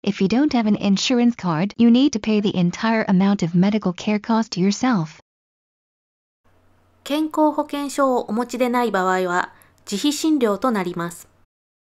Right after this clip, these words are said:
Speaker 1: If you don't have an insurance card, you need to pay the entire amount of medical care cost yourself.
Speaker 2: 本日は全額負担していただき、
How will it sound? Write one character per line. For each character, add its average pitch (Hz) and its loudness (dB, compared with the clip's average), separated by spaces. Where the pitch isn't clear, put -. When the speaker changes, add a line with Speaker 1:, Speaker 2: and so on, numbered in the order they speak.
Speaker 1:
If 196 -2
you 185 2
don't 269 2
have 233 2
an 208 2
insurance 233 2
card, 175 -2
you 233 6
need 254 6
to 214 -4
pay 214 0
the 202 -2
entire 220 0
amount 196 2
of 165 -4
medical 196 2
care 214 -4
cost 220 -2
yourself. 196 0
Speaker 2:
本 320 0
日 226 -6
は 175 -2
全 247 2
額 262 -4
負 - -12
担 240 -2
し 233 -14
て 240 0
い 233 -2
た 226 -2
だ 214 -6
き、 - -8